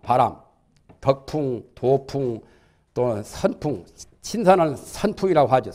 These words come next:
선풍 도고리라고. 깊은 현묘한 시편문, 삼현문 도리를 아는 그 바람 풍기는 것을 현풍이라고 그래요. 진리를 깨달은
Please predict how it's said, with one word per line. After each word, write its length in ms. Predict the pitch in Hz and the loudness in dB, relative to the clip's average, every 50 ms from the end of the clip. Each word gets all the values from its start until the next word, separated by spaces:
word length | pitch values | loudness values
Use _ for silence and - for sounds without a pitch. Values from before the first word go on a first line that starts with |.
| - - | -16 -18
선풍 480 | - - - 175 175 - - 143 - | -12 -8 -6 -6 -6 -6 -6 -6 -6
도고리라고. 760 | - - 131 135 117 120 110 95 87 80 82 110 139 - - - _ _ _ _ _ _ _ _ _ _ _ _ _ _ _ - | -4 -4 -4 -2 -2 -2 -4 -4 -6 -8 -6 -4 -4 -6 -6 -10 _ _ _ _ _ _ _ _ _ _ _ _ _ _ _ -10
깊은 420 | - - 160 - - 180 185 151 127 | -8 -8 -6 -4 -4 -4 -4 -4 -2
현묘한 560 | - - 220 214 208 196 180 175 165 147 117 - - | 0 0 0 2 4 6 8 10 8 8 6 -2 -10
시편문, 680 | - - - 202 - - 190 202 180 170 170 160 143 123 | -12 -12 -12 -8 0 4 4 4 4 2 -2 -4 -4 -4
삼현문 920 | - - - - - - - 233 180 175 175 165 160 160 156 135 131 135 | -6 -10 -16 -18 -10 -6 -4 0 0 0 0 0 0 -2 -2 -4 -6 -4
도리를 560 | - 160 156 151 156 147 151 147 143 131 120 - - - _ _ _ _ _ - | -2 0 0 2 2 2 2 2 0 -2 -6 -10 -16 -20 _ _ _ _ _ 0
아는 520 | - 120 131 143 143 147 147 143 139 131 | 4 8 8 8 8 8 6 2 0 -2
그 300 | - - 143 135 - - | -2 -2 -2 -2 -2 -4
바람 420 | - - 123 131 143 143 139 135 - | -4 0 4 4 4 4 2 0 -6
풍기는 400 | - - 165 151 151 147 143 135 | -8 -6 -6 -4 -4 -6 -4 -2
것을 380 | 135 143 135 135 131 110 92 - _ - | -2 -2 -2 -2 -4 -6 -10 -16 _ -14
현풍이라고 560 | - - 165 - - - 202 320 - 156 113 | -10 -8 -8 -8 -8 -8 -8 -6 -6 -6 -6
그래요. 160 | 95 82 69 67 _ _ _ - - - | -8 -10 -14 -20 _ _ _ -20 -20 -16
진리를 680 | - 123 139 151 151 151 147 139 139 127 117 101 - - | -10 -8 -6 -6 -4 -2 -2 -2 -2 -2 -4 -6 -8 -8
깨달은 480 | - 156 156 151 143 139 135 127 117 | -6 -2 0 0 0 0 -2 -4 -6